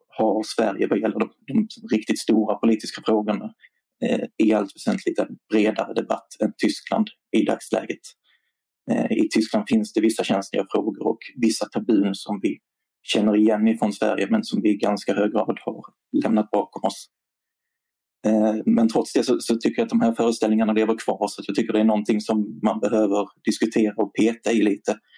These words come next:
Eh, och försöka se i vilken grad stämmer, eh, stämmer de här vanliga berättelserna om tysk kontra svensk debatt. Eh, och min tes i den här boken, det är väl en av flera teser, men det är kanske en av de viktigaste, är att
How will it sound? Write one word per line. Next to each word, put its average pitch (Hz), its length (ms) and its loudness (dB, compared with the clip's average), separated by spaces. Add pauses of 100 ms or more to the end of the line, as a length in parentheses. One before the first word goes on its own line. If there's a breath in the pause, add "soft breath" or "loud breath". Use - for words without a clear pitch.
(500 soft breath)
Eh, - 220 -2
och - 380 -4
försöka 110 320 -2
se 104 160 0
i 104 40 2
vilken 107 200 0
grad 107 260 0
stämmer, 107 420 0 (400)
eh, 117 240 0 (420)
stämmer 107 520 0
de 117 140 4
här 113 160 2 (500)
vanliga 107 300 2
berättelserna - 640 -2
om 208 300 0
tysk - 380 -2
kontra 196 300 -2
svensk 208 360 -4 (600)
debatt. - 320 -2 (880)
Eh, 113 220 0
och 110 100 4
min 107 200 2
tes 104 440 2
i 113 120 4
den 110 140 2
här 107 160 0
boken, 101 440 0 (600)
det - 160 0
är - 40 0
väl 101 120 2
en - 120 -2
av 95 60 -4
flera 101 220 0
teser, 110 340 0
men 104 100 2
det 113 60 0
är 113 60 -4
kanske - 220 -2
en 104 80 2
av 104 60 0
de 107 120 2
viktigaste, 107 520 0
är 107 140 2
att - 160 -2